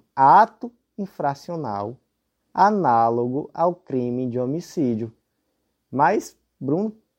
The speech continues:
que diferença faz isso? Qual o sentido disso, pelo amor de Deus? A questão é que o rol do artigo mil oitocentos e quatorze é um rol de natureza taxativa, gente.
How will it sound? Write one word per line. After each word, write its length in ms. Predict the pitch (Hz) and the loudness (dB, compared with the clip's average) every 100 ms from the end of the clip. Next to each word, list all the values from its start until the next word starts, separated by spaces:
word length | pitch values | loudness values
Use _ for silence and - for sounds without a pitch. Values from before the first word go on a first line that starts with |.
| _ | _
que 240 | - 196 | -4 0
diferença 880 | 214 220 - _ 214 175 147 185 - | 0 -2 -6 _ 2 4 2 -2 -8
faz 520 | 165 - 147 180 156 | -16 -6 -4 -2 -4
isso? 360 | 120 131 - 120 - | -4 -6 -8 -20 -10
Qual 240 | 143 151 | 0 0
o 40 | 175 | 0
sentido 880 | - - 202 - - - 175 175 147 | -8 -10 -10 -10 -16 -6 -4 -4 -4
disso, 420 | 117 123 - - | -4 -6 -8 -10
pelo 240 | 135 127 | -4 -2
amor 280 | 123 120 120 | -2 -2 -2
de 100 | 135 | -4
Deus? 520 | 110 107 104 - - _ _ _ _ _ _ _ | -4 -6 -6 -12 -20 _ _ _ _ _ _ _
A 180 | 190 208 | 4 4
questão 640 | - 110 - - 151 165 | 2 -4 -4 -2 0 0
é 80 | 175 | 0
que 520 | 175 - 120 104 98 _ _ _ _ _ _ | -4 -6 -4 -4 -8 _ _ _ _ _ _
o 120 | 160 | -2
rol 380 | 135 151 208 233 | 2 4 6 6
do 120 | 196 | 4
artigo 420 | 170 - 147 123 | 0 0 -6 -4
mil 160 | 120 113 | -2 -2
oitocentos 400 | 110 - 107 - | -4 -6 -12 -12
e 60 | 98 | -16
quatorze 640 | 95 98 - 160 180 165 | -14 -8 -2 0 2 0
é 60 | |
um 40 | 165 | -2
rol 200 | 143 151 | -2 -2
de 120 | 160 | -2
natureza 600 | 165 160 170 151 147 170 | -4 -4 -2 0 0 -2
taxativa, 1040 | - 160 - 180 185 - 180 185 208 196 | 0 -2 0 -4 -4 -6 -4 -2 2 0
gente. 560 | 151 156 107 101 - | 0 -2 -4 -8 -18